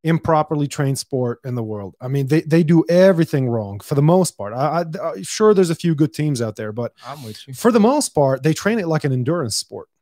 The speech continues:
Speaker 2: Uh-huh.
Speaker 1: Right? When I used to go to utep and, uh, in the summers, I'd go run stadiums and I'd see the football team out there, you know, big, big guys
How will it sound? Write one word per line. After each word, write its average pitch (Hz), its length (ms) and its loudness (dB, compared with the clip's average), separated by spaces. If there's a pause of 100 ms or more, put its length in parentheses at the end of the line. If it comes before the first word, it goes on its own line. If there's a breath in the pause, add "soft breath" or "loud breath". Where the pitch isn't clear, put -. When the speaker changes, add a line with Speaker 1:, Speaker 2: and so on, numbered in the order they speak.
Speaker 2:
Uh-huh. 139 240 -12 (360)
Speaker 1:
Right? 131 180 -4
When 147 140 2
I 165 60 4
used 190 280 0
to 170 120 0
go 160 180 4
to 147 80 2
utep 143 500 0 (100)
and, 131 260 -4
uh, 117 300 -4
in 131 120 -6
the 123 80 -6
summers, 143 420 -2
I'd 123 140 -6
go 127 100 -2
run 123 200 -2
stadiums 120 600 -6 (760 soft breath)
and 131 200 -2
I'd 127 120 -4
see 156 100 -4
the 131 100 0
football 143 340 -4
team 120 240 -6
out 110 200 -8
there, 101 260 -12
you 92 60 -18
know, 101 120 -16
big, 139 500 2
big 147 260 2
guys 127 480 0